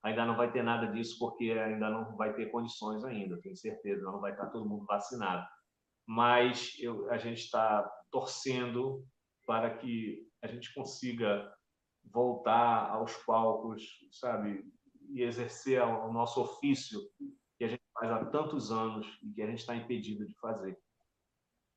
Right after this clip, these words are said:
Então, e a gente não precisava, eu volto a falar, a gente não precisava tá passando por isso, sabe? Tá, essa segunda onda terrível, a gente não precisava tá passando por isso, tá? Era pra tá todo mundo já vacinado, entendeu? Mas,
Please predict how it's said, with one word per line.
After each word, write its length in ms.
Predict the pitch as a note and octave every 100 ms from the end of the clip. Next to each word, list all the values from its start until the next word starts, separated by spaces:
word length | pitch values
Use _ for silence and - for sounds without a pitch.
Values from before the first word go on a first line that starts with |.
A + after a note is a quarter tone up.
| A2+
Então, 420 | G#2+ A2 A2 A#2
e 100 | A#2+
a 60 | B2
gente 220 | C3+ C3
não 160 | C#3
precisava, 560 | - - C#3 A2 B2+ A#2
eu 100 | G#2
volto 240 | B2+ C#3
a 80 | B2+
falar, 220 | B2 A2+
a 20 | A#2
gente 140 | A#2+
não 100 | B2
precisava 580 | - - G#2+ A2+ D3+ C#3
tá 100 | A2+
passando 400 | - - G#2+ G2+
por 180 | G#2 G2+
isso, 260 | F#2+ F#2
sabe? 380 | - G#2+ F#2+ F#2 - -
Tá, 220 | G#2 G#2+ G#2+ A#2 G#2
essa 180 | A2+
segunda 380 | A2 G#2+ A2+ A2
onda 320 | G#2 A2 G#2+
terrível, 380 | - G#2 G#2+ A#2
a 40 | G#2+
gente 120 | G#2
não 160 | B2
precisava 580 | C#3 C3+ B2 - C3+ D3+
tá 120 | -
passando 360 | - - A#2 G#2+
por 140 | G#2+ F2+
isso, 180 | F2+ G2
tá? 140 | G2+
Era 100 | G2+
pra 140 | G2+ G2+
tá 120 | G2+ -
todo 280 | D3 D#3 B2+
mundo 300 | A2 C3+ A#2+
já 140 | A2+
vacinado, 600 | A2+ A#2+ C3 A2 F2+ F2+ F2
entendeu? 280 | G2+ A#2 - - _ _ _ -
Mas, 760 | A2+ C3+ C3+ C3+ C3 C3+ -